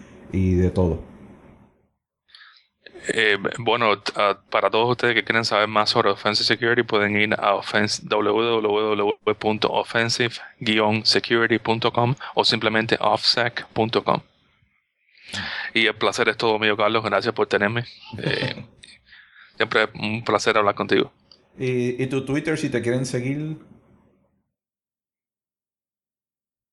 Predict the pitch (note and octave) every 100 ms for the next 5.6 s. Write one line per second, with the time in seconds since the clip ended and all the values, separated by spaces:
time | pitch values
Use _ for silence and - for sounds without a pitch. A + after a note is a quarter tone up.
0 | _ _ _ _ _ _ _ - A2 F#2+
1 | G#2+ A2+ A2 A2+ C3+ D#3+ _ _ - A2
2 | G#2+ G#2+ A#2+ A#2+ C3 C3+ B2+ B2+ C#3 B2
3 | - A2 G#2+ A#2 A#2 A2 A2+ G#2+ G#2 G#2+
4 | G#2 G2+ A#2 B2 A2+ G2+ G2+ G#2+ A2 G2
5 | G#2 G#2 G#2 F#2+ F#2